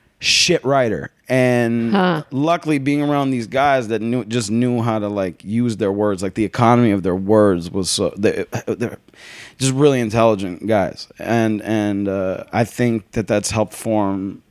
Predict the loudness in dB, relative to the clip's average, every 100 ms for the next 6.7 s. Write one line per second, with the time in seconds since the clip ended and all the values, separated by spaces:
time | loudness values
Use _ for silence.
0 | -16 -2 2 2 2 0 0 2 2 4
1 | 4 2 -2 -4 -2 -2 -6 -4 -2 -2
2 | -6 _ _ -20 _ -12 -10 -10 -6 -6
3 | 0 0 0 2 2 2 -2 -10 _ -4
4 | 0 -2 -2 -2 0 2 2 0 0 -2
5 | 0 0 0 -2 -4 -8 -6 -2 0 2
6 | 2 0 0 0 -2 -12